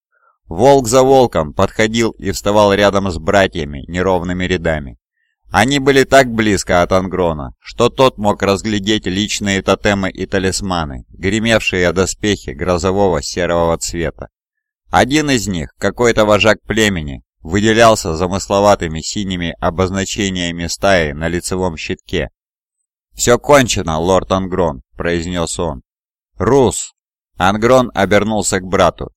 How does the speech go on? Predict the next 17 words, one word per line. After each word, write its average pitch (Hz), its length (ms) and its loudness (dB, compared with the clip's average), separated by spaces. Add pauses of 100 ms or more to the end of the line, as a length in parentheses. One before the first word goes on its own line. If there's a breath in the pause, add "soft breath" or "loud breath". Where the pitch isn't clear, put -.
(140)
и 95 100 -4
направил 98 640 2
окровавленную 92 880 0
руку 85 360 -6
на 87 200 -2
окружающие 87 840 -2
волчьи 85 460 -4
стаи, 73 480 -4 (540)
где 92 260 0
легионы 113 480 2
продолжали 98 600 2
сражаться 90 760 -2
на 92 220 0
остальной 98 540 -2
части 90 440 -4
поля 85 360 -2
боя. 78 380 -4